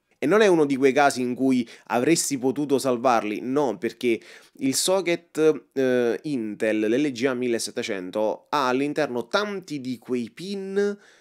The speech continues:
che è estremamente difficile, difficile raddrizzarli, a meno che non abbiate una lente di ingrandimento così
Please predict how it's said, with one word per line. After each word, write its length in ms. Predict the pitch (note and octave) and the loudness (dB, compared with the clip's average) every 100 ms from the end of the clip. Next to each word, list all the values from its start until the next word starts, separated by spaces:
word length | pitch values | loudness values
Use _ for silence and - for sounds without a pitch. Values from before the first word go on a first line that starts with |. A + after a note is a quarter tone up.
| _ _ _ _ | _ _ _ _
che 360 | - - D3 - | -2 2 2 0
è 80 | - | 0
estremamente 720 | D3 C3 - C#3 D#3 G3 D#3 | 2 2 -2 -2 0 0 0
difficile, 600 | C3+ - D#3 B2 A2+ A2+ | -4 -6 -8 -4 -2 -4
difficile 480 | A#2 A2+ F3 A#2+ G#2+ | -6 -10 -8 -4 -2
raddrizzarli, 800 | G#2 G#2 A2 - C3 F#2 G2 C3 | -4 -8 -8 -4 -2 -4 -4 -6
a 100 | - | -4
meno 220 | D#3+ D#3 E3+ | -2 -2 -2
che 100 | C#3+ | -2
non 140 | C#3 | -2
abbiate 280 | D3+ B2+ G#2 | -2 -4 -4
una 100 | G2+ | -4
lente 220 | F3 G3+ | -2 -2
di 80 | D#3+ | -2
ingrandimento 580 | C3+ C3 B2+ B2 A#2+ G2+ | -4 -4 -4 -4 -4 -6
così 280 | F2 A#1+ | -10 -16